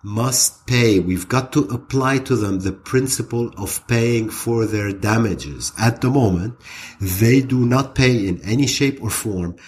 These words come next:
for any of the damages they are causing. On the contrary,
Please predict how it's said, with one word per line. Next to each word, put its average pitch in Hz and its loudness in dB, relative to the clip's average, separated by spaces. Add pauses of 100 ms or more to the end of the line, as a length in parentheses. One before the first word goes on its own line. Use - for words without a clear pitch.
(200)
for 113 2
any 139 2
of 113 -4
the 117 -2
damages 107 0
they 95 -4
are 87 -4
causing. 78 -6 (220)
On 113 0
the 110 0
contrary, 117 -2